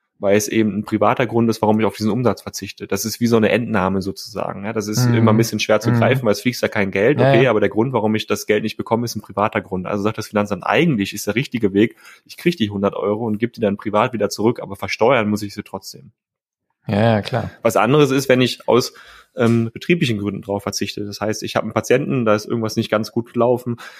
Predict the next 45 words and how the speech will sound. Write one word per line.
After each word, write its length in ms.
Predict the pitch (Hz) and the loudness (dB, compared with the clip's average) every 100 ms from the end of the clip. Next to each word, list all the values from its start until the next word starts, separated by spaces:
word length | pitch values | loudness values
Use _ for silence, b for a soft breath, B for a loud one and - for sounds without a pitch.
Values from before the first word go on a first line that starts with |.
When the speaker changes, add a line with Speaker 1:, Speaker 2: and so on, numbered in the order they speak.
| B B | B B
Speaker 1:
hat 120 | - | -8
sich 160 | 117 | -8
beschwert 440 | - - 120 123 - | -4 0 2 2 0
und 260 | 110 107 | -6 -6
ich 180 | - - | -10 -4
sag 200 | 110 110 | -2 0
dann, 160 | 110 107 | 2 0
„Okay, 280 | 107 123 117 | 2 2 2
du, 140 | 110 | -2
du 160 | - 104 | -14 -6
brauchst 300 | 110 110 113 | -2 -2 -2
den 60 | |
Rest 220 | 104 107 | -4 -4
nicht 160 | 104 - | -6 -4
zahlen“, 460 | 117 135 139 143 127 | 0 2 2 0 0
ja, 180 | 117 | 0
einfach 380 | 117 113 117 - | 2 0 -2 -6
aus 260 | - 110 - | -10 -10 -6
Kulanzgründen, 800 | 117 113 160 - 110 107 120 156 B B B _ | 0 2 2 0 0 0 0 -2 B B B _
dann 180 | 113 113 | 0 0
verzichte 400 | 117 131 - 127 | -2 -4 -4 -4
ich 200 | - - | -4 0
auf 240 | 110 - | 0 0
die 140 | 113 | -4
Einnahme 460 | - 98 107 120 120 | -2 0 2 2 4
aus 180 | 107 - | 2 0
betrieblichen 460 | - 123 - 101 | -6 -6 -4 -6
Gründen. 400 | 101 98 95 98 | -6 -6 -6 -4
Das 200 | 95 104 | -2 0
muss 120 | 131 123 | 2 2
ich 100 | 120 | 2
natürlich 340 | 113 110 104 | 2 2 2
nicht 320 | 113 120 - | 2 2 0
versteuern, 460 | - - - - - 110 | -8 -10 -8 -8 -12 -14
selbstredend. 680 | 117 101 98 - 98 92 101 | -4 -2 -2 -6 -8 -8 -6
Ja, 120 | 107 | -2
das 100 | 107 | 0
Speaker 2:
Ja. 60 | 98 | 0
Speaker 1:
ist 160 | - | -4
in 120 | - 113 | -4 2
jedem 260 | 113 127 | 4 4
Unternehmen 500 | 113 113 101 104 101 | 2 2 0 0 -2
gleich. 340 | 92 95 95 - | -4 -4 -4 -4
Ja, 160 | 120 | -4
wenn, 220 | 107 104 | -2 -2